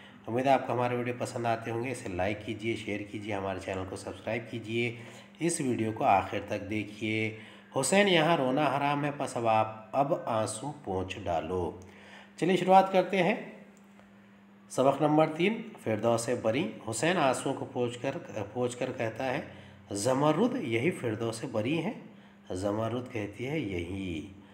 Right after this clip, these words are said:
"हुसैन, तुम यहाँ चली आई और मुझे इस दर्द अलम में छोड़ दिया।" यानी वो सवाल कर रहा है ज़मरुद से कि उसे क्यों छोड़कर चली आई थी। ज़मरुद कहती है, "ये तो मेरे इख्तियार की बात ना थी, मुझे तो एक इत्तेफाकी शहादत ने यहाँ पहुँचाया है।"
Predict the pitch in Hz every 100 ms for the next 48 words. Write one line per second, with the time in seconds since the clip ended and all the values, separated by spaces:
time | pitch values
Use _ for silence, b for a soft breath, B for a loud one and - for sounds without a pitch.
0 | B B - 110 170 180 185 185 180 190
1 | 185 135 139 180 208 202 135 123 139 165
2 | 120 110 110 139 127 131 143 165 - 92
3 | 95 95 110 123 131 - - - - -
4 | 143 160 - 107 123 147 135 127 113 117
5 | 120 170 107 95 101 104 104 - 143 202
6 | B B B B - 123 117 139 - 208
7 | - 110 101 104 90 85 82 85 80 80
8 | - 90 90 92 90 B B B B 104
9 | 131 156 180 175 165 151 175 165 165 196
10 | 151 170 - - 127 117 127 110 92 92
11 | 107 110 107 123 123 123 B B - 147
12 | 175 202 202 202 131 - - 131 139 123
13 | 170 160 127 113 107 110 127 135 113 123
14 | 156 110 95 92 87 85 85 85 98 92
15 | - -